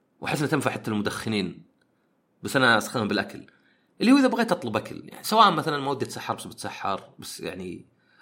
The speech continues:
أو ماني متسحر بس ولو ما أقدر أقاوم، أو مثلًا كان عشاء ولا شيء، إني أقول نفسي: "اسمع يا عصام، مين مشكلة؟ نطلب ذا الأكل، بس مو بالحين، عقب نص ساعة". إذا عقب نص ساعة حسيت إنك لازلت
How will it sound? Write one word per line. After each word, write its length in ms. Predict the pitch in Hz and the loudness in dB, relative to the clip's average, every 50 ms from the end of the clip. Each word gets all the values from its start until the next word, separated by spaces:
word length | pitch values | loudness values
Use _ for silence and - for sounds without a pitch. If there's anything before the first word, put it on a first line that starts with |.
| - - | -2 0
أو 80 | 117 | 2
ماني 160 | 123 143 156 | 4 6 4
متسحر 360 | 143 127 - - 123 - - 117 | 4 2 0 -4 -6 -6 -6 -6
بس 220 | 110 - - - - _ _ _ _ | -6 -8 -10 -14 -18 _ _ _ _
ولو 220 | 117 120 110 107 95 | -4 -2 -2 0 0
ما 80 | 104 | -2
أقدر 140 | 110 98 98 | -2 -2 -6
أقاوم، 440 | 98 - - 104 98 95 95 98 - - - - - - | -4 0 2 2 2 2 2 -2 -6 -10 -18 -20 -6 -4
أو 60 | 370 330 | 0 2
مثلًا 180 | 269 196 180 | 4 4 4
كان 200 | 151 - 151 123 | 4 2 0 2
عشاء 280 | 107 107 117 - 95 92 | 2 0 0 -2 -4 -6
ولا 100 | 78 78 | -8 -10
شيء، 280 | - - - - - - | -12 -14 -16 -12 -6 -2
إني 80 | 196 226 | -2 0
أقول 140 | 220 247 233 | 0 0 0
نفسي: 200 | 214 202 - 196 | 0 0 0 -2
"اسمع 200 | 190 - - 92 | -2 -2 -2 -4
يا 40 | 90 | -4
عصام، 300 | 87 - - 87 85 - - _ _ _ _ _ _ _ _ _ _ _ _ _ _ _ _ _ _ _ _ _ - | -4 -4 -6 -6 -8 -10 -14 _ _ _ _ _ _ _ _ _ _ _ _ _ _ _ _ _ _ _ _ _ 4
مين 120 | 175 180 | 6 6
مشكلة؟ 380 | 139 - - - - - - - _ _ _ _ _ _ _ - | 6 4 0 -6 -12 -14 -16 -20 _ _ _ _ _ _ _ -4
نطلب 240 | 165 160 - 117 95 | -2 0 0 0 0
ذا 60 | 98 | 0
الأكل، 320 | 95 92 - - - - _ _ _ _ _ _ _ _ _ _ | -2 -2 -6 -12 -16 -20 _ _ _ _ _ _ _ _ _ _
بس 140 | 127 127 - | -6 0 2
مو 60 | 180 | 2
بالحين، 360 | 170 143 - - 139 165 175 | 2 2 2 0 0 0 -2
عقب 180 | 156 156 139 104 | -2 -2 -4 -4
نص 180 | 98 92 - | -4 -6 -6
ساعة". 340 | - - 73 71 73 - _ _ _ _ _ _ _ _ _ _ _ _ _ _ _ | -8 -8 -8 -10 -12 -14 _ _ _ _ _ _ _ _ _ _ _ _ _ _ _
إذا 200 | - 233 208 170 | 4 8 8 8
عقب 240 | - 180 196 196 190 | 8 8 4 4 2
نص 240 | 175 170 - - - | 0 -2 -2 -2 0
ساعة 460 | 175 175 160 113 95 95 - - - _ | 2 2 4 2 2 -2 -4 -8 -14 _
حسيت 460 | - - - - - 160 151 - - | -16 -14 -14 -6 -2 -2 -2 0 -2
إنك 280 | 117 104 98 98 - 107 | -4 -6 -6 -4 -2 2
لازلت 640 | 131 160 170 139 139 135 101 - - - - - | 2 2 2 2 0 -4 -4 -6 -10 -16 -20 -20